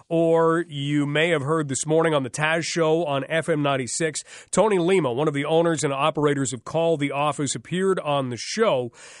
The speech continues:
and he was talking about the situation that came up yesterday from the nine eighty C F P L newsroom when they discovered that there was a listing online to lease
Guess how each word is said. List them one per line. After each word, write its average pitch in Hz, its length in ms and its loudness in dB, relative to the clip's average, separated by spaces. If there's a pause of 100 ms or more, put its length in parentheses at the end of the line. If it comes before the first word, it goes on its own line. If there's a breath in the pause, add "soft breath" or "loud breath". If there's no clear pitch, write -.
(260 loud breath)
and 156 760 2 (200)
he 165 340 -2
was 233 180 -2
talking 180 420 -2
about 160 200 0
the 135 60 -6
situation 170 920 0 (360 soft breath)
that 139 360 -2
came 175 260 0
up 147 160 2
yesterday 147 920 0 (140)
from 139 380 -2
the 135 80 0
nine 143 240 2
eighty 139 140 -4
C 143 260 -4
F 131 140 -2
P 143 80 -2
L 131 140 0
newsroom 139 560 -2 (420 loud breath)
when 139 600 0
they 151 160 2
discovered 156 640 0
that 139 300 0
there 139 280 -4
was 131 180 -2
a 127 60 -4
listing 156 580 0
online 160 760 2
to 160 200 -4
lease 202 640 -4